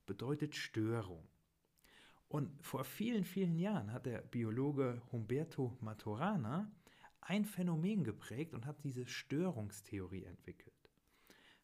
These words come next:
Heißt unter anderem bekannt aus der Quantenmechanik, und jetzt wird's spannend, die Theorie besagt, Störungen, die auf ein System treffen, haben ganz, ganz häufig extrem positive Auf-,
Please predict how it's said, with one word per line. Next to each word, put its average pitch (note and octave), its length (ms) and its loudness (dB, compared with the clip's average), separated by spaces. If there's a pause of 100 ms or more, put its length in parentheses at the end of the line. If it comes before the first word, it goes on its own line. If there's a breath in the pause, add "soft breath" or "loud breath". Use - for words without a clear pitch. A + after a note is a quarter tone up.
Heißt G#3+ 320 0
unter F3 240 0
anderem F#3 180 4
bekannt F3 300 0
aus E3 140 -2
der D3 140 2
Quantenmechanik, G2 1400 -2 (440 soft breath)
und A2+ 80 -6
jetzt D3+ 260 -2
wird's F3 220 0
spannend, - 640 -4 (400 soft breath)
die A2+ 100 -4
Theorie B2+ 460 0
besagt, E3 720 0 (180)
Störungen, B2 800 2
die - 240 -8
auf A3 360 0
ein E3+ 200 2
System G3 500 0
treffen, - 540 -6 (680 soft breath)
haben B2+ 380 -4 (280)
ganz, G3 340 0
ganz F3 320 0
häufig E3+ 600 -2
extrem C#3+ 580 -4
positive A2+ 880 0
Auf-, G2 340 -6